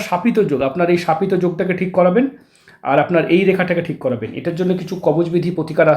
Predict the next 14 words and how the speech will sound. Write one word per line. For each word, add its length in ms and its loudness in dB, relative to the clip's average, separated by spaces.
হয়, 160 2
আমরা 200 4
এছাড়াও 340 4
অন্যান্য 260 2
প্রতিকারও 400 0
হয়, 180 2
সেগুলো 280 0
অবশ্যই 280 -2
যারা 200 2
করিয়েছে, 300 0
তারা 180 2
প্রত্যেকে 300 -8
উপকৃত 360 -4
হয়েছে, 300 0